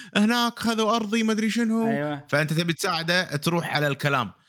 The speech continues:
Speaker 1: من غير لا يحط لك مثلًا
Speaker 2: صح.
Speaker 1: علامات
Speaker 2: هذه
Speaker 1: وشي.
Speaker 2: شغلة
Speaker 1: هذا شيء وايد
Speaker 2: وايد
Speaker 1: حلو.
Speaker 2: حلوة، إن، إن اللعبة فيها كوستات من غير لا يكون فيها كوستات.
Speaker 1: أيوة.
Speaker 2: يعني في كوست بس ماكو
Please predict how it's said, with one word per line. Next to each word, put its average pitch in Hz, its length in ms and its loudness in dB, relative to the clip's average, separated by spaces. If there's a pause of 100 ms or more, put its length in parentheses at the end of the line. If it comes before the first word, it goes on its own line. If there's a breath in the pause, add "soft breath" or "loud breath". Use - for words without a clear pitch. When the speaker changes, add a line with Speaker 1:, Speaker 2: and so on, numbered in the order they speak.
(300 soft breath)
Speaker 1:
من 123 80 0
غير 165 200 0
لا 147 280 0
يحط 135 320 -2
لك 127 200 -2
مثلًا 110 220 0
Speaker 2:
صح. 190 240 6 (160)
Speaker 1:
علامات 113 500 0
Speaker 2:
هذه 233 320 10
Speaker 1:
وشي. 202 100 4
Speaker 2:
شغلة 202 240 8
Speaker 1:
هذا 196 100 8
شيء 214 100 12
وايد 226 280 12
Speaker 2:
وايد 208 100 2
Speaker 1:
حلو. 196 100 -8
Speaker 2:
حلوة، 151 320 0
إن، 175 120 0 (280)
إن 180 120 0
اللعبة 208 300 4
فيها 240 200 0
كوستات 220 460 2
من 175 60 -4
غير 185 140 6
لا 190 80 6
يكون 175 160 0
فيها 151 220 -2
كوستات. - 500 -8 (480)
Speaker 1:
أيوة. 90 1040 -4
Speaker 2:
يعني 156 460 0
في 302 200 4
كوست 302 460 6
بس 185 140 -2
ماكو 254 600 2